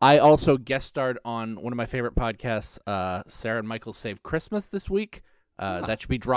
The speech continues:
Speaker 1: dropping.
Speaker 3: only on Star Trek shows and Christmas shows?
Speaker 1: I'm only on Star Trek and Christmas sh-, well, it's also all I listen to, so.
Speaker 2: Ah, that makes sense.
Speaker 1: But, uh, I love that show. We reviewed the Christmas episode of the RoboCop animated series.
Speaker 2: Oh,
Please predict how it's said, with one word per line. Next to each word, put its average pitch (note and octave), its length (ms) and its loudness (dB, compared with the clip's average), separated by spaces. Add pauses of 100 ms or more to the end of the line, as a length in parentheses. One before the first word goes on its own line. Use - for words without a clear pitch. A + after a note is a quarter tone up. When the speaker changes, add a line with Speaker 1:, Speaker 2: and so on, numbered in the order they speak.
(120)
Speaker 1:
dropping. G#4 80 6
Speaker 3:
only D4+ 400 0
on A3+ 440 0
Star G3+ 320 0
Trek A3+ 260 -4
shows A3 260 -2
and G3 100 -6
Christmas G#3 380 -6
shows? B3+ 240 0
Speaker 1:
I'm D3+ 160 6
only F3 240 4
on E3 140 4
Star D3+ 260 4
Trek D#3 220 0
and C3 100 -6
Christmas A#2 360 -4
sh-, - 100 -8
well, D3 120 4
it's D3 100 0
also F3 200 4 (220)
all C#3 180 6
I A#2+ 80 4
listen A#2+ 440 -4
to, D3 280 0
so. F#2+ 380 -2 (500)
Speaker 2:
Ah, E2 320 -12
that A2+ 80 -8
makes G#2 220 -8
sense. C#2+ 240 -20
Speaker 1:
But, A#2+ 180 2
uh, A#2 320 2
I C3+ 80 4
love D3 220 4
that D#3 160 4
show. D3 260 6
We C3+ 240 2
reviewed C3 540 0
the A#2+ 80 -6
Christmas - 400 -2
episode D3 320 -2
of C3+ 40 -6
the B2 80 -2
RoboCop B2 560 0
animated B2+ 440 -2
series. C3+ 560 -2 (380)
Speaker 2:
Oh, A#2 200 -8